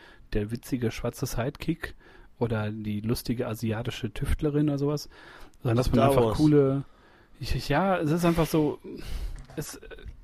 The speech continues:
Speaker 1: es, es
Speaker 2: Rose,
Speaker 1: ist ein Thema, da
Speaker 2: Finn.
Speaker 1: kann man sich halt extrem mit in die Nesseln setzen, ne?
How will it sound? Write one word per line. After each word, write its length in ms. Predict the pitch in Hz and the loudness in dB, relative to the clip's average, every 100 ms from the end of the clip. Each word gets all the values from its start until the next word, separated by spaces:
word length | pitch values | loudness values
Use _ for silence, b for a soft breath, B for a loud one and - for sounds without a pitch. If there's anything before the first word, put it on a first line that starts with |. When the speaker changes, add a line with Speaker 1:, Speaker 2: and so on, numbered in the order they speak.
| - | -8
Speaker 1:
es, 260 | 160 - - | -6 -8 -12
es 160 | 190 | -4
Speaker 2:
Rose, 220 | 147 151 147 | 0 2 2
Speaker 1:
ist 140 | - | 0
ein 60 | 160 | 2
Thema, 240 | 175 196 | 4 6
da 60 | 165 | 4
Speaker 2:
Finn. 100 | 160 | 4
Speaker 1:
kann 120 | 180 | 6
man 140 | 180 | 6
sich 180 | 165 165 | 6 4
halt 140 | 175 165 | 4 6
extrem 520 | 143 - 143 160 190 | 2 0 2 4 6
mit 180 | 170 165 | 6 6
in 100 | 160 | 8
die 80 | 139 | 8
Nesseln 320 | 139 - 113 | 8 4 0
setzen, 340 | 101 - 110 | -2 -4 -2
ne? 180 | 110 160 | 0 0